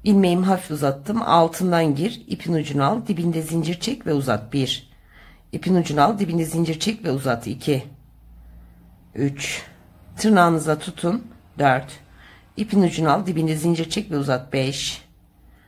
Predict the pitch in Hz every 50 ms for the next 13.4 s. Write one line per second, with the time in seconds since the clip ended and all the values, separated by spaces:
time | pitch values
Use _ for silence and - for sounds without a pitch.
0 | _ _ _ _ - 143 147 139 131 135 - - 165 175 180 - - - 151 151
1 | 156 160 - 190 185 170 160 156 135 131 143 - 107 - - 165 170 156 143 135
2 | 139 135 135 127 143 208 247 240 - - 151 143 151 143 143 139 139 156 151 143
3 | 147 - - - 208 208 - - 170 147 147 135 135 123 127 - - 131 127 127
4 | 120 123 127 135 160 143 - - - - _ _ _ _ _ _ _ _ _ _
5 | _ _ _ _ _ _ _ - - - 151 143 139 - 143 139 139 - - -
6 | - - - - - _ _ _ _ _ _ _ _ _ _ _ _ _ _ _
7 | _ _ _ _ - - - - 139 147 143 143 143 143 135 147 - - - -
8 | - - - - _ _ _ _ _ _ _ _ _ _ _ _ _ _ _ _
9 | _ _ _ _ _ - 135 147 151 147 143 175 175 170 - - _ _ _ _
10 | _ _ _ _ _ _ _ _ _ _ _ _ _ _ _ - 117 131 135 131
11 | 127 123 131 131 139 175 220 - - - - _ _ _ _ _ _ _ _ _
12 | _ _ _ _ _ _ _ _ _ _ _ - - 151 151 139 131 135 - -
13 | 147 139 135 180 220 208 - -